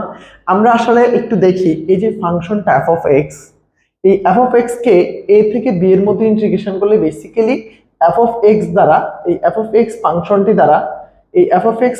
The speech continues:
ফাংশনটি দ্বারা তোমার x অক্ষের সাথে আবদ্ধ ক্ষেত্রের ক্ষেত্রফলটা আসলে পাওয়া যাবে। অর্থাৎ এটা দ্বারা মূলত যেটা পাওয়া যাবে সেটা হচ্ছে আমরা এখানে যদি একটা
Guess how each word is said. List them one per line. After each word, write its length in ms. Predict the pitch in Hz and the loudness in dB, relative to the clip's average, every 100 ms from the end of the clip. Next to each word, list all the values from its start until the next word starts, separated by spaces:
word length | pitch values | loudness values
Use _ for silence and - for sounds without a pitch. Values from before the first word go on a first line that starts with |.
| - | -2
ফাংশনটি 460 | 185 180 214 202 214 | -2 0 0 2 2
দ্বারা 180 | 214 151 151 | 4 2 0
তোমার 280 | 175 175 151 - - - _ 196 214 | 0 0 0 -2 -8 -18 _ 2 2
x 20 | 214 233 | 2 -4
অক্ষের 220 | 208 240 233 | -4 -4 -2
সাথে 140 | 226 165 | 0 0
আবদ্ধ 240 | 175 190 240 240 | 2 0 0 -2
ক্ষেত্রের 300 | 233 220 226 | -2 -2 -2
ক্ষেত্রফলটা 420 | 196 185 175 165 165 | -4 0 2 2 0
আসলে 180 | 170 170 | 0 0
পাওয়া 160 | 156 127 - | 2 2 0
যাবে। 160 | 107 - _ _ _ _ _ _ - | -6 -10 _ _ _ _ _ _ -2
অর্থাৎ 220 | 175 240 233 190 | 0 -2 0 0
এটা 120 | 190 226 | 2 4
দ্বারা 120 | 226 220 | 4 4
মূলত 180 | 220 220 220 | 4 2 2
যেটা 140 | 214 214 | 2 2
পাওয়া 160 | 175 170 | 2 2
যাবে 140 | 175 254 - - _ | 0 -2 -6 -18 _
সেটা 140 | - 208 | -6 -4
হচ্ছে 200 | 233 - 170 170 - - _ - | -2 0 -2 -2 -12 -20 _ -2
আমরা 200 | 185 220 175 - - | 0 2 2 0 -4
এখানে 200 | 185 196 202 | -4 0 0
যদি 100 | 202 | 0
একটা 120 | 208 | 0